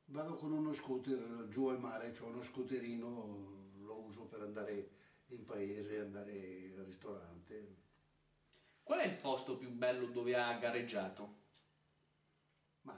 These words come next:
Speaker 1: eh, i posti dove gareggi sono tutti uguali, l'importante è vincere. Se vinci è il posto più bello.
Speaker 2: E come, come diceva Ferrari, la, la vittoria più bella non è questa, è la prossima.
Speaker 1: Esatto.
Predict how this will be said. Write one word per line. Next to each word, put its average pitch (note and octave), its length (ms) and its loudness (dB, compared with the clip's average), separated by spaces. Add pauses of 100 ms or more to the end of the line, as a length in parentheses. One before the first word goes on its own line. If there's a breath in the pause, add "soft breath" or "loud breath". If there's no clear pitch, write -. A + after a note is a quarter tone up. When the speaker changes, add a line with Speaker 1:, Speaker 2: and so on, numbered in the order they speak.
(140)
Speaker 1:
eh, F#2+ 800 -10
i G2+ 100 -12
posti D3 400 -2
dove D3+ 240 4
gareggi C#3+ 460 4
sono G#2+ 240 -6
tutti - 260 -6
uguali, F#2+ 640 -4
l'importante C3 580 -2
è G#2+ 60 0
vincere. G2+ 460 -4 (360 loud breath)
Se - 180 -4
vinci C#3 760 4
è G#2+ 60 -2
il G2+ 80 -2
posto A2+ 320 -8
più G#2+ 160 -10
bello. F#2+ 460 -6 (1200)
Speaker 2:
E - 140 -18
come, D#3 400 4
come E3 200 0
diceva E3+ 380 6
Ferrari, E3 480 4
la, C#3 420 4 (500 loud breath)
la D3+ 120 6
vittoria F#3+ 440 6
più F#3+ 160 4
bella F#3+ 260 8
non E3+ 180 4
è F#3 140 2
questa, - 300 2
è D3+ 40 6
la D3+ 120 6
prossima. C#3 600 2
Speaker 1:
Esatto. A#2 640 -2